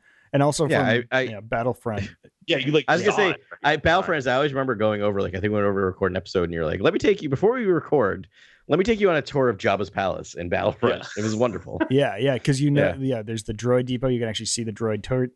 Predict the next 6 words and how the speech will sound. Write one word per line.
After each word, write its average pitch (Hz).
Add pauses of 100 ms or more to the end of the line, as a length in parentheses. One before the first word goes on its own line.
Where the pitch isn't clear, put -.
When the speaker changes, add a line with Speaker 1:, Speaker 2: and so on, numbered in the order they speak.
Speaker 1:
torture 135
chamber, 120
and, 92
like, 101
Speaker 2:
Yep. 101
Speaker 1:
yeah, 107